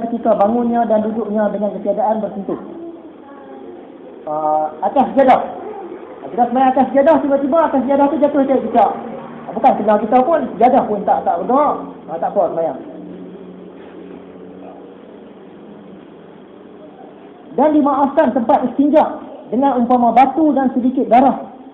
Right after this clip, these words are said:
dan tahi lalat dan tanah jalan raya yang najis dan darah tuma dan kutu anjing dan darah bisul dan nanah dan danur dan air kuman yang ada baginya baunya. Ha, kita tak ada air,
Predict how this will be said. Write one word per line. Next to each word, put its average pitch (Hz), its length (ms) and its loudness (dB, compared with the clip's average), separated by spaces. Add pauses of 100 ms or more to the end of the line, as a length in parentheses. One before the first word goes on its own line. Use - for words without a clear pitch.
(280)
dan 233 160 2
tahi 240 240 2
lalat 247 400 2
dan 233 240 2
tanah 226 320 0
jalan 226 240 2
raya 233 320 4
yang 214 160 2
najis 220 320 0 (480)
dan 220 160 2
darah 226 320 2
tuma 277 400 0 (320)
dan 233 240 2
kutu 254 240 0
anjing 254 540 0 (220)
dan 233 160 4
darah 233 320 6
bisul 269 320 0
dan 233 160 4
nanah 247 400 0
dan 220 160 2
danur 247 400 4
dan 226 240 2
air 220 240 2 (560)
kuman 254 400 4 (160)
yang 220 160 0
ada 214 320 2
baginya 214 400 0
baunya. 196 400 0 (2750)
Ha, 156 160 -10
kita 226 300 -2 (420)
tak 233 160 -2
ada 240 160 4
air, 226 320 0